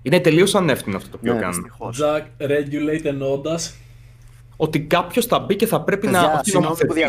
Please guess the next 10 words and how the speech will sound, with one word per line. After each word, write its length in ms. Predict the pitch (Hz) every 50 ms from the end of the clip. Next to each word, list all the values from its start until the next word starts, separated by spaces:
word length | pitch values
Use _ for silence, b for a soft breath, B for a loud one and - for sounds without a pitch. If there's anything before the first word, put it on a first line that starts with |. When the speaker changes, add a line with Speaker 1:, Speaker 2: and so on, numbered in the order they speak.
| - -
Speaker 2:
διακόπτω. 300 | 131 107 - 139 139 139 139
Σε, 580 | - - 151 139 131 127 127 127 127 113 - - - - - - - - - - - - - - - - - -
Speaker 1:
Παρακαλώ. 420 | - 113 104 98 101 104 143 190 - - - - - - - - - - - - - - - - - - - - - - - -
Speaker 2:
Αν 160 | - 131 151
μπορείτε 360 | 151 151 151 151 156 156 185 170
να 100 | 165 156
κλείσετε 520 | - - 156 160 160 - - - - 165
τις 100 | 135 -
κάμερές 440 | - 165 151 151 143 139 139 147 143
σας, 120 | 135 120